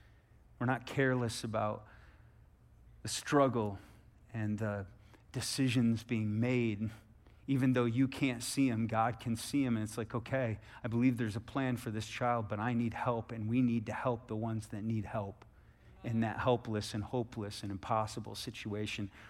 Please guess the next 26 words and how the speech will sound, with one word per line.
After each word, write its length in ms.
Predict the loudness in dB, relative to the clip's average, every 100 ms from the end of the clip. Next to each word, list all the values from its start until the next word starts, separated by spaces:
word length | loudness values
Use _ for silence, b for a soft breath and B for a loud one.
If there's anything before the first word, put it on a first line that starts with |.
| B
where 140 | 2
they 120 | 2
can't 280 | 0 -2 -4
see 160 | -4 -6
ten 260 | -2 -2
feet 260 | -2 -2 -4
in 40 |
front 240 | -4 -4 -2
of 80 | -2
their 100 | -4
face." 440 | -4 -4 -6 -12 B B
We 140 | 2
gotta 260 | 4 4 2
join 400 | -4 -4 -2 -4
'em. 200 | -6 -12 -18 -20 -20 -20 -20 -20 -20 -20 -20 -20 -20 -20 -20 -20 -20 -20 -20 -20 -20 -20 -20 -20 -20 -20 -8
You 140 | -2 2
can 140 | 4
be 120 | 4
pro-life 840 | 4 6 6 6 4 4 -2 -8 -18 b b
and 160 | -4 0
not 240 | 0 0
be 120 | 0 -2
pro 340 | 0 0 2
after 460 | 2 0 0 -4 -4
they're 160 | -2
born. 420 | 0 0 0 -2